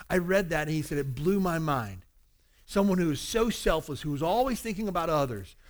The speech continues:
And he said, "I really like that teaching that he did." And I said, "Have you read any of his other teachings?" He said, "I have. I've read through all the Gospels." And so here's a guy,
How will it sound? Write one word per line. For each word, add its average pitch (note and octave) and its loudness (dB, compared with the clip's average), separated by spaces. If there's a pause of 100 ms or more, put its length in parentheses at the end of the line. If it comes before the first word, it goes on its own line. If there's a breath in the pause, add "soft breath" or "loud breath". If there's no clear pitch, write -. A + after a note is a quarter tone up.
(180 soft breath)
And C#3 -4
he C#3+ -2
said, C#3+ -6
"I C3+ -2
really F#3+ 2
like E3+ 0
that - -6
teaching C3 -8
that A2 -6
he G#2 -8
did." F#2 -16 (800)
And C#3+ -6
I C#3+ -4
said, D#3 0
"Have D#3+ 2
you E3+ 0
read F#3+ 8
any A3 4
of G#3 4
his G3+ 2
other A#3 6
teachings?" B2 -8
He A2+ -8
said, C3 -4
"I C3+ 0
have. G3 2
I've C3 -4
read C3+ -4
through E3+ -6
all F3 -2
the F3+ 0
Gospels." F#3+ 0
And A#2 -12
so C3 -10
here's F#3+ -2
a B3+ -6
guy, D#3+ 2